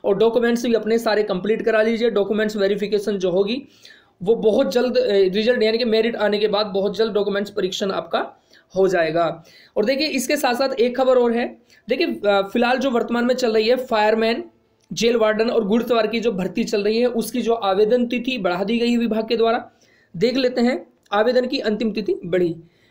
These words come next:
देखिए, फायरमैन, जेल वार्डन, घुड़सवार पुलिस के पदों के लिए आवेदन की अंतिम तिथि बढ़ा दी गई है। उल्लेखनीय है कि इन पदों, तीनों पदों के लिए बीती अठारह जनवरी को आवेदन प्रक्रिया शुरू की थी। आवेदन की अंतिम तिथि उन्नीस फरवरी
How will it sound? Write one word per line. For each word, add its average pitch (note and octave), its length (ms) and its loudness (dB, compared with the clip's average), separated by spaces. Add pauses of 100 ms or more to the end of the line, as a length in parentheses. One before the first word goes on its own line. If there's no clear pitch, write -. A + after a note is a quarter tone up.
(220)
देखिए, B3 160 0
फायरमैन, B3 580 0
जेल G#3+ 220 4
वार्डन, A3+ 320 2
घुड़सवार A3+ 400 2
पुलिस A#3 260 -2
के C4 80 -2
पदों G#3+ 280 2
के B3 140 0
लिए B3 140 0
आवेदन G#3+ 460 2
की C4 140 -4
अंतिम A3 360 -2
तिथि G#3+ 180 -6
बढ़ा F#3 260 0
दी A#3 120 0
गई A#3 160 0
है। A#3+ 200 -4 (420)
उल्लेखनीय C4+ 460 2
है B3+ 120 2
कि A#3+ 120 -2
इन C4+ 240 -2
पदों, A#3+ 600 0 (640)
तीनों C#4 180 2
पदों B3 220 2
के A3+ 160 0
लिए G#3+ 200 2
बीती A3+ 340 0
अठारह A#3+ 340 0
जनवरी G#3+ 300 2
को A#3 120 0
आवेदन G#3+ 460 0
प्रक्रिया G#3 380 0
शुरू G#3 260 0
की A3 140 -4
थी। B3+ 220 -8 (400)
आवेदन B3 320 2
की C#4 160 -2
अंतिम A#3 360 -2
तिथि B3 200 -2
उन्नीस C4 580 -2
फरवरी G#3 460 2